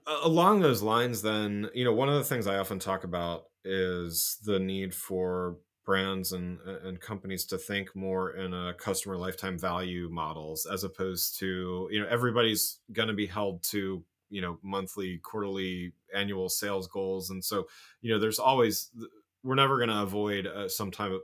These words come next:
some type of short-term metrics needing to be prioritized. But when you think about content and, um, engagement with that content, you know, how can an engagement with content create longer lasting customers and those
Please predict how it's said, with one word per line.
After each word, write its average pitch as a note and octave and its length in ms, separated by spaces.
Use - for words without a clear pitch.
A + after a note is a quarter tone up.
some G2 280
type F#2+ 180
of F2 120
short-term F2 680
metrics G2 840
needing G2+ 300
to F#2 120
be F2+ 140
prioritized. G#2+ 960
But A2+ 220
when D#3+ 240
you D#3+ 100
think E3 240
about G#2 460
content A2+ 720
and, F#2+ 600
um, F#2+ 280
engagement G2 640
with F#2+ 140
that F#2 180
content, F#2+ 640
you G#2+ 80
know, G2 80
how C3+ 300
can C#3+ 240
an G#2 180
engagement F#2+ 480
with F2+ 140
content F#2+ 400
create F#2+ 480
longer F2+ 400
lasting F2 520
customers F2 640
and F2 100
those E2+ 300